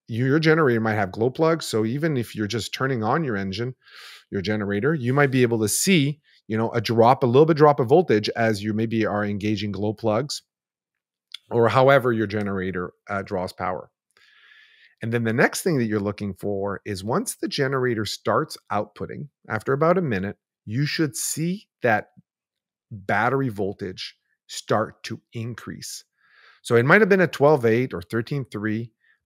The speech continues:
but now that the al-, the generator is running and that its alternator is running, you're gonna now finally see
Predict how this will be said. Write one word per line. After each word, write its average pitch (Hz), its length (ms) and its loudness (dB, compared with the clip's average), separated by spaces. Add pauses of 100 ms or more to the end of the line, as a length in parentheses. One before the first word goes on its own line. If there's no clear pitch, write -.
but 202 80 -2
now 127 220 4
that 196 180 0
the 165 260 -2 (840)
al-, 123 320 -2
the 107 300 -4
generator 123 540 2
is 87 120 -6
running 95 400 -8
and 101 200 -6
that 95 160 -4
its 95 260 -12
alternator 110 640 -2
is 87 140 -14
running, 90 340 -12 (300)
you're 113 200 0
gonna 110 180 -2
now 107 280 0
finally 113 500 -6
see 98 420 -8